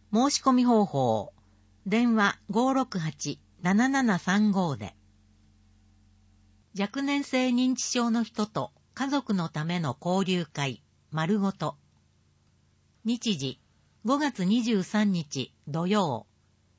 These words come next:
十四時から十六時。会場、介護老人福祉施設、サンヒルズ広島。内容、六十五歳未満で認知症と言われた人や、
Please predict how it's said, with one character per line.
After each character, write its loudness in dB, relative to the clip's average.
十 0
四 2
時 -2
か -4
ら -2
十 0
六 -2
時。 -8
会 0
場、 0
介 -2
護 2
老 2
人 -4
福 -8
祉 -4
施 -10
設、 -6
サ -2
ン -2
ヒ -4
ル 2
ズ -4
広 -4
島。 -6
内 2
容、 2
六 0
十 2
五 0
歳 0
未 0
満 0
で -2
認 0
知 -6
症 0
と 0
言 2
わ 2
れ 0
た -4
人 -6
や、 -2